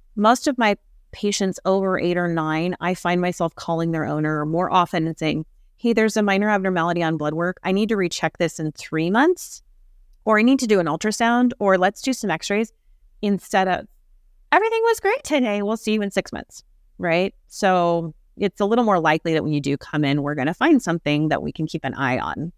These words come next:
right? Which is, yes, it's part of aging. Age is not a disease, but age is more likely to be associated with certain illnesses,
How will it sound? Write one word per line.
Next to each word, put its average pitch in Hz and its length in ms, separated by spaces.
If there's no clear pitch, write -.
right? 156 440
Which - 220
is, 147 420
yes, 151 260
it's - 80
part 160 180
of - 80
aging. 156 320
Age 160 160
is 160 100
not 156 180
a 151 60
disease, 190 420
but 151 100
age 147 200
is 147 120
more 147 160
likely 139 400
to - 220
be 143 120
associated 151 680
with - 180
certain 143 320
illnesses, 135 640